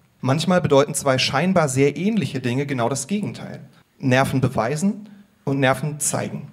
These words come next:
Eindeutig dagegen ist es, wenn man sagt, man müsse doch menschlich bleiben. Das ist irgendwie was Gutes, was Mitfühlendes. Das verstehe ich nicht so ganz.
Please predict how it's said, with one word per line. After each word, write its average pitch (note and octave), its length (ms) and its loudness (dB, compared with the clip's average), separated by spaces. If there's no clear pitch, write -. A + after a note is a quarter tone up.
Eindeutig C#3+ 480 4
dagegen C3 380 4
ist C#3+ 120 2
es, E3 140 2
wenn C#3 100 4
man C3 140 4
sagt, C3 220 4
man B2+ 120 2
müsse C3 200 0
doch C3 300 4
menschlich A2 540 -2
bleiben. - 380 -10
Das E3 180 2
ist - 140 4
irgendwie D#3 260 2
was B2 240 2
Gutes, - 580 -2
was - 360 -8
Mitfühlendes. - 920 0
Das - 160 -6
verstehe G3 340 0
ich - 120 -4
nicht - 160 -8
so - 80 -10
ganz. - 440 -14